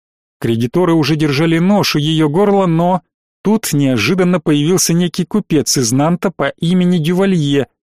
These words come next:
в девичестве Маше бен Ицхак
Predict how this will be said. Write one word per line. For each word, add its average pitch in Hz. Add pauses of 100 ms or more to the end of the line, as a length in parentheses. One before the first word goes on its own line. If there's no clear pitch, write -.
(100)
в 117
девичестве 180 (180)
Маше 180
бен 170
Ицхак -